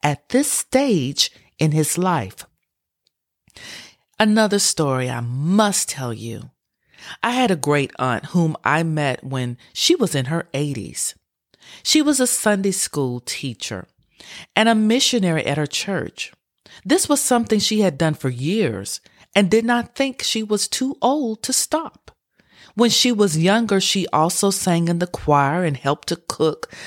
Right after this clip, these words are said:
for special events at the church. She was always active in the church.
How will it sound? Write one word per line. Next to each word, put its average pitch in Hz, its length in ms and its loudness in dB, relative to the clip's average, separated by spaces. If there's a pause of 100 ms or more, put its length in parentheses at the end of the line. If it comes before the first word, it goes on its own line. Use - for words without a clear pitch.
(120)
for 175 80 2
special 156 540 0
events 147 440 -2
at 131 140 -4
the 156 100 -4
church. - 560 -6 (200)
She - 160 4
was 220 280 0
always 240 640 2
active 175 440 -4
in 147 100 -2
the 127 80 -4
church. - 600 -8